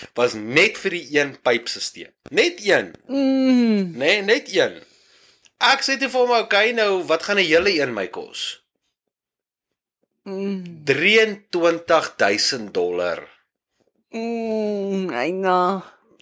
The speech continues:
Speaker 1: Hy, ou, hy soos drieënt-, toe hy sê drieëntwintig, toe sê ek soos, "Fuck that.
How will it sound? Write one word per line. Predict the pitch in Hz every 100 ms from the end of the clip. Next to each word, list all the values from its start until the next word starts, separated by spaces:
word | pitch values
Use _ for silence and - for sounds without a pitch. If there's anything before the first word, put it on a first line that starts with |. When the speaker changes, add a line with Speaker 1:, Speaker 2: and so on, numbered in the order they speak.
| _ -
Speaker 1:
Hy, | 151 170 143 - 147
ou, | 160 160
hy | 139 -
soos | 160 123 -
drieënt-, | 127 160 160 156 120 120
toe | 131
hy | 143
sê | 143 147 -
drieëntwintig, | 120 135 143 143 139 139 135 123 -
toe | 107
sê | 110
ek | 107
soos, | 104 -
"Fuck | 143 156 - -
that. | 87 113 -